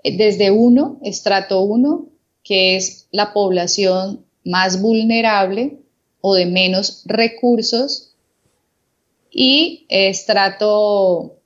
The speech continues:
ocho o nueve, que es la población con más dinero. Eh, entonces, depende,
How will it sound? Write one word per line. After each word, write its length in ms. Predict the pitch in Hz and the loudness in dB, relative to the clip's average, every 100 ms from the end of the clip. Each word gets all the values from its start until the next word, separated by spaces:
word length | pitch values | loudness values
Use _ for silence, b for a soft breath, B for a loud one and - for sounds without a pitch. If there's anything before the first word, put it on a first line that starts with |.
| _ | _
ocho 540 | - 190 208 - 247 226 | 0 0 0 -2 0 0
o 160 | 190 | -2
nueve, 760 | 185 202 202 214 240 254 233 - _ _ _ _ _ _ _ | -2 -2 0 0 0 0 -2 -6 _ _ _ _ _ _ _
que 280 | 214 196 190 | -2 0 0
es 180 | 185 - | -2 -4
la 240 | 202 196 | -4 -2
población 840 | 196 190 175 - 180 185 226 226 _ _ _ _ _ | 0 0 0 0 -2 -2 -6 -10 _ _ _ _ _
con 420 | 208 190 180 185 | 0 0 0 -2
más 300 | 190 190 180 | 0 0 -2
dinero. 360 | 190 180 170 - 156 _ _ _ _ _ _ _ _ _ _ _ - | -2 0 0 -4 -12 _ _ _ _ _ _ _ _ _ _ _ -4
Eh, 400 | 262 262 262 233 | 0 4 4 2
entonces, 880 | 240 262 262 269 311 320 320 - _ _ | 0 2 2 2 2 0 -2 -8 _ _
depende, 800 | 208 226 233 220 190 160 - - | -2 -2 -2 -2 -2 -4 -8 -16